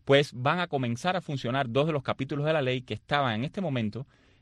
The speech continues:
inactivados. O sea, todo lo que se ha dicho que el embargo, el embargo, el embargo, todo lo que el régimen ha mentido al tema,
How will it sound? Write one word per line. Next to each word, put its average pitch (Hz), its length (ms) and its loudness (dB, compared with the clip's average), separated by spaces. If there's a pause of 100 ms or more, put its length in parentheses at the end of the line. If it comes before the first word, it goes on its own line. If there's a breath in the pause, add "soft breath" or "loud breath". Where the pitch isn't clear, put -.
(140 soft breath)
inactivados. 101 920 -2
O - 20 -14
sea, 123 160 -2
todo 185 320 4
lo 151 120 2
que 131 100 -2
se 139 140 -2
ha 139 320 0
dicho 127 380 -4
que 107 120 -4
el 107 80 0
embargo, 110 420 0
el 110 60 -2
embargo, 113 340 0
el 107 60 -2
embargo, 107 380 -2
todo 160 240 2
lo 143 100 0
que 127 80 -2
el 110 60 -2
régimen 123 380 -2
ha 123 60 0
mentido 117 440 -2
al 113 120 0
tema, 113 340 -2